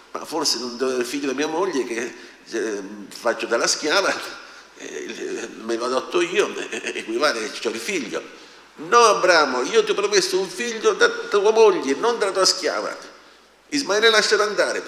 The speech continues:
Quella, si deve realizzare quello che dice Dio, non quello che la nostra stretta testolina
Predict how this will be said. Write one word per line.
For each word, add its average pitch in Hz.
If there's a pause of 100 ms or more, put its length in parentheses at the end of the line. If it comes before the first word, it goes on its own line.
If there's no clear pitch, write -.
(4000)
Quella, 160 (480)
si -
deve 190
realizzare 196
quello 185
che 180
dice 180
Dio, 165 (580)
non 240
quello 196
che 143
la 151
nostra 165
stretta -
testolina 147